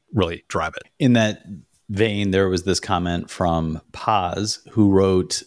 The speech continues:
Speaker 2: he was excited about the video and said, "As a Colombian citizen who loves the city of Bogota, I am considering getting involved in urban planning and considering how developing a forestry industry for mass timber construction would be a viable alternative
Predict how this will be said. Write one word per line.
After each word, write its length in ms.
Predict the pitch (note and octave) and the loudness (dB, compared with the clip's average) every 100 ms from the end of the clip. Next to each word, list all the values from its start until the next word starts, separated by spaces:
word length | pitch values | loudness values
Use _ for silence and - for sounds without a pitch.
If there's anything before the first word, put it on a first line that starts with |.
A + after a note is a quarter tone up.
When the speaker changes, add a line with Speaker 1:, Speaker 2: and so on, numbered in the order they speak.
| _ | _
Speaker 2:
he 160 | - B2 | 0 2
was 100 | G#2+ | 2
excited 520 | G#2 - A2+ B2+ C3 | 0 0 2 2 -2
about 500 | - G2+ G2 F#2 F#2 | -2 -2 -2 -4 -6
the 60 | |
video 640 | F2 F2+ D#2+ B1+ B1+ G#2 A2 | 0 2 2 -2 -4 -4 -6
and 160 | - F#2 | -6 -2
said, 380 | - F#2 E2+ D#2+ - | 2 2 2 0 0
"As 160 | G2+ | 0
a 60 | F#2 | 0
Colombian 720 | - G2 F2+ F#2 G#2 F#2+ E2+ | -2 0 2 4 4 2 2
citizen 420 | - A2+ F2+ F2 | 0 0 0 -2
who 160 | E2 F2 | -4 -2
loves 440 | E2+ F2 F2+ E2+ | 0 2 0 -4
the 100 | - | -2
city 260 | - E2+ D#2 | 0 0 0
of 140 | D2 | -2
Bogota, 560 | C#2+ D2+ D#2 - D#2+ D#2 - - - - - - | -2 -2 -2 -2 -2 -2 -6 -20 -20 -20 -20 -4
I 100 | E2+ | -2
am 100 | E2 | -2
considering 400 | - - F#2 F2 | -4 -2 0 2
getting 220 | E2+ E2 | 2 2
involved 340 | E2 D#2 E2 D#2 | 0 0 -2 -2
in 100 | C#2+ | -2
urban 360 | F2+ F2 F2+ | 0 0 0
planning 520 | D#2 F2+ F2 E2 D#2 | -2 -2 0 0 -2
and 120 | D#2 - | -6 0
considering 480 | F#2+ - - E2 | 0 2 2 2
how 160 | D2+ D#2+ | 0 0
developing 480 | D#2 D#2 D#2+ D#2+ D#2 | 0 2 0 0 -4
a 40 | |
forestry 540 | - - A2 - E2 E2+ | -2 0 0 0 -4 -2
industry 480 | D#2+ D#2+ - D2+ D2 | -2 -2 -2 0 0
for 140 | - | 0
mass 260 | D#2 D2+ - | -2 0 0
timber 240 | E2 D#2 | -2 -2
construction 640 | - D#2 - D2+ - D#2 | -4 -4 -2 -4 -2 -2
would 140 | D#2 D2 | 0 2
be 120 | D2+ | 2
a 80 | D2+ | 2
viable 420 | D2+ D#2 D#2+ D#2 | 2 0 0 -2
alternative 560 | C#2 C2+ - E2+ D#2 | -4 -4 0 2 2